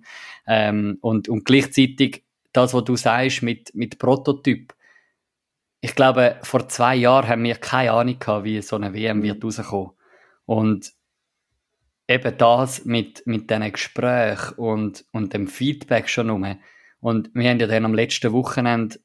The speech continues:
Speaker 1: also am Finalwochenende auch müssen sagen, ich meine, unsere Community, ihr, wo uns da draussen hört, ihr seid alle in der Arena gewesen. Oder einmal die meisten. Und haben, haben die W M abgefeiert.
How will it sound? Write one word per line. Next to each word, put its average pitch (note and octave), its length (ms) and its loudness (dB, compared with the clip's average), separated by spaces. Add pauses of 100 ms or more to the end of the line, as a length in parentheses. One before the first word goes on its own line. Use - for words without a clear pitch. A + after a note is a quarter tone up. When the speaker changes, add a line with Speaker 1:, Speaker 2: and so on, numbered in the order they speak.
Speaker 1:
also A2+ 220 -8
am G#2+ 100 -4
Finalwochenende A2+ 760 0
auch B2+ 40 2
müssen C3+ 220 -2
sagen, B2+ 300 -2
ich G#2 120 -10
meine, A#2 220 -4
unsere A2 180 -10
Community, A#2+ 840 -4
ihr, C#3 320 6
wo A#2 100 2
uns B2+ 300 0
da A#2+ 100 -2
draussen B2 360 -2
hört, B2 400 -2 (400)
ihr B2+ 120 0
seid B2 220 0
alle A#2 220 4
in A2+ 120 2
der A2 120 0
Arena A2 380 0
gewesen. - 360 -18 (1040)
Oder B2 240 2
einmal A2 180 0
die G2+ 80 -4
meisten. G#2+ 520 -2 (500)
Und A2 200 -2
haben, A#2 280 2
haben A2+ 220 0
die G#2+ 160 -2
W A#2 140 2
M G#2+ 300 0
abgefeiert. G#2+ 840 -4